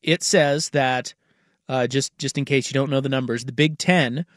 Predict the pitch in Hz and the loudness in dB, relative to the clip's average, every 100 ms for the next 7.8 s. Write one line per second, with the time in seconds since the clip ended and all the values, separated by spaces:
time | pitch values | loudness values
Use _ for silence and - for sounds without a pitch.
0 | - - _ - 160 165 170 170 156 135 | -20 -20 _ 2 2 4 4 6 6 4
1 | - - 190 196 226 - _ 147 151 165 | -4 2 4 4 0 -8 _ 0 4 4
2 | 165 156 139 131 - 151 139 104 104 - | 4 4 2 0 -2 -2 0 -2 -4 -10
3 | _ 127 120 120 139 104 - - 127 123 | _ -4 -2 0 0 -2 -10 -12 -6 2
4 | 175 180 180 165 160 143 147 135 117 - | 2 4 2 2 2 0 0 0 -2 -4
5 | - _ _ _ _ _ - 139 135 131 | -12 _ _ _ _ _ 2 6 6 2
6 | 127 - 175 175 170 - - 143 156 - | 0 0 4 6 4 4 0 0 -2 -2
7 | 131 143 147 156 - 120 117 | 0 0 0 -2 -2 -4 -4